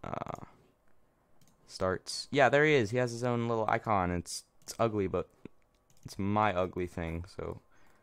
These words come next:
whatever. And now he's dead, and yeah, perfect. All right, I hope you enjoyed that video. Um, it, it's confusing.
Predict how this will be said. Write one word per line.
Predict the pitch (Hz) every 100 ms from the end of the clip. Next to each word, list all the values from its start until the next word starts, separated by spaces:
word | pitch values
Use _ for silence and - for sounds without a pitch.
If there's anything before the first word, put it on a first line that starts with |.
| _ _ -
whatever. | - 90 104 104 85 85 82 -
And | -
now | 95 101
he's | 98
dead, | - 98 90
and | 82 87 87 90 90
yeah, | 82 90 - -
perfect. | - 90 87 - - - - - - - - - - - - - - - - -
All |
right, | 170 110 -
I | -
hope | 139 147
you | 135
enjoyed | 127 117 127
that | 120 113
video. | 107 120 117 113 113 - - - -
Um, | 101 104 101 101 - -
it, | 117 -
it's | 120 -
confusing. | 123 - 120 120 127 127